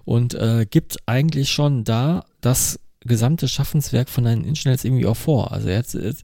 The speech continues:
er hat sich stilistisch zwar weiterentwickelt, aber immer so irgendwie so einen Grundstil behalten. Und das ist, äh, über so eine lange Zeit, äh, se-, sehr beachtlich. Äh, ja, okay, äh, wenn man sich so Bands wie Maiden anschaut, äh,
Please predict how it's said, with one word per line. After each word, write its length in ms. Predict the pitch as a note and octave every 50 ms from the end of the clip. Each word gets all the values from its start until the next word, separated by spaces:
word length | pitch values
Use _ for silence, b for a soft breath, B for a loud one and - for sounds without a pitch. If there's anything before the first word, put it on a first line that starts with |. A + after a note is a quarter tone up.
| b b b b b b b b b b _ _
er 120 | - - B2
hat 100 | - -
sich 160 | D3+ C#3+ -
stilistisch 1000 | - - - - - - - - - C#3 C3+ D#3 - - - D3 C3 - - -
zwar 200 | - - A2+ G#2+
weiterentwickelt, 640 | B2 D3+ - E3 D3+ C#3 A#2+ A#2+ - - A#2 A2+ -
aber 180 | G2 A2+ A2
immer 240 | E2+ C#3+ E3 E3 D#3
so 120 | C3+ C#3+
irgendwie 240 | D#3 D3+ C#3+ C3+ C3
so 80 | B2 B2
einen 80 | A2+
Grundstil 460 | A#2 B2+ C#3+ D3+ - - - C#3 C3+ B2+
behalten. 520 | A#2+ A2+ A2+ A#2 A#2 A2+ - - G2+ G2+ - _ _ _ _ _ _ _ _ _ _ _ -
Und 140 | - A#2+ A2
das 160 | G#2+ A2 -
ist, 200 | B2 - - -
äh, 360 | G2+ G2 A2 A2+ A2+ A2+ G#2+
über 180 | G#2 G#2+ G#2+ G#2
so 80 | B2+
eine 140 | C3 C3+ C3
lange 260 | B2 A#2+ A#2+ A#2+ A2+
Zeit, 400 | - - - B2+ C3 B2+ B2+ -
äh, 460 | - - G#2+ A2+ A#2+ B2+ C3 C3 C3
se-, 160 | C3 C3+ - -
sehr 200 | - A#2 A#2+ A#2+
beachtlich. 600 | A#2+ - - - - - - C3 C3+ C3+ - - b b b b b b b b b b b b b
Äh, 300 | - - A2 A2 G#2+ A2 - -
ja, 120 | - F#2+ G2+
okay, 320 | - - B2 A#2+ A2 G#2
äh, 240 | F#2 F2 F#2 F#2+ F#2+ G2 G2 G2
wenn 100 | G#2 G#2+
man 200 | G#2+ G2+ G#2 A2
sich 180 | A2+ A2 G#2+ -
so 100 | A2+ A2+
Bands 320 | A#2 - G2+ A2+ - -
wie 60 | G#2+
Maiden 260 | A2 A2+ A2+ C3 B2
anschaut, 560 | G2+ F2+ A#2+ B2 - - B2+ B2 A#2+ C3 C3 -
äh, 300 | A2 G#2+ A2 - -